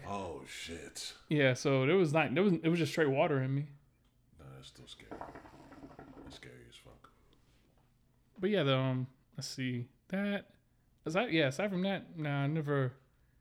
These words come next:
Speaker 2: I, I, I don't know. I, I really don't have, like, an extensive work history, or,
Speaker 1: Okay.
Speaker 2: or, like, I don't even really take t-, time off like that either anymore. 'Cause I,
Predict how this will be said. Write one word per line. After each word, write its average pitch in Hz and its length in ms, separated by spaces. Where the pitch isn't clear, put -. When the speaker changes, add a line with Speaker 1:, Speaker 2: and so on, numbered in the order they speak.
Speaker 2:
I, 151 160
I, 151 80
I 143 80
don't 147 80
know. 135 80
I, 156 60
I 151 120
really 170 180
don't 160 60
have, 160 140
like, 147 100
an 131 80
extensive 135 580
work 139 220
history, 147 460
or, 135 220
Speaker 1:
Okay. - 120
Speaker 2:
or, 135 180
like, 127 400
I 156 60
don't 156 120
even 143 120
really 139 220
take 135 220
t-, - 100
time 135 260
off 147 180
like 131 180
that 127 140
either 131 260
anymore. 123 380
'Cause 143 180
I, 139 40